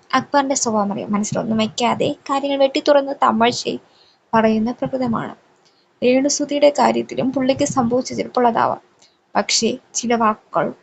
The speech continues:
മറ്റുള്ളവരെ വല്ലാതെ വേദനിപ്പിക്കും. ആദിലയോട് അക്ബർ പറഞ്ഞ ഡയലോഗാണ് വിഷയം. "നിങ്ങളെ കാണാൻ വേണ്ടിയിട്ടും പറ്റൂ, ദിയ സന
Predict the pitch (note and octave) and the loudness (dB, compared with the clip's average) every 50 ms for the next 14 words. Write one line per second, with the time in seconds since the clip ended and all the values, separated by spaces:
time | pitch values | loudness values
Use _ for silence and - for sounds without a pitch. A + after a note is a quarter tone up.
0 | _ - A#3 A3+ - - B3+ A#3+ - - - A#3 A#3 C4 C4+ C4+ C4+ C4 A#3 A#3 | _ -6 -6 -4 -4 -2 -2 -2 -2 -2 -4 -2 0 0 0 2 2 2 2 2
1 | A3+ C4+ C4+ C4+ B3+ B3+ A#3+ A#3 A#3 - - - - - _ _ _ _ _ _ | 0 -2 -4 -4 -2 -2 -2 -4 -4 -6 -10 -12 -14 -18 _ _ _ _ _ _
2 | _ _ _ _ _ _ - B3+ C4+ C#4 C#4+ C#4+ C#4+ D4 D4 C#4+ D4 D4 C#4+ - | _ _ _ _ _ _ 0 4 4 4 4 2 0 2 4 6 6 6 6 2
3 | - - - - - A#3 A#3 - A#3+ A#3 A3+ A3 A3+ A3+ G#3+ G#3 G#3 G#3 G#3 G3 | 0 -2 -10 -6 -6 -6 -4 -4 -6 -6 -4 -6 -6 -2 0 2 2 4 2 2
4 | G3 F3+ F3 G#3+ B3 B3 - - - A3+ - - _ _ _ _ _ _ _ _ | 2 2 0 0 0 0 0 -2 -2 -2 -4 -8 _ _ _ _ _ _ _ _
5 | _ _ _ _ _ - C4 C4 B3+ C4+ C#4+ C#4+ C#4 C#4 - B3 A3+ A3+ A3+ A#3+ | _ _ _ _ _ -4 0 0 2 2 2 0 0 -2 -4 -4 -2 0 0 0
6 | A#3+ A#3+ A#3+ A#3 A#3 A#3+ A#3 C4 A#3 A3+ - - - - - - A3 - A#3 A#3 | 0 0 -2 -2 -4 -4 -4 -4 -4 -4 -4 -8 -10 -14 -14 -14 -14 -12 -6 -2
7 | B3 C4 C4+ C4+ C4 - - B3 - - | 0 0 0 0 -2 -4 -4 -4 -4 -4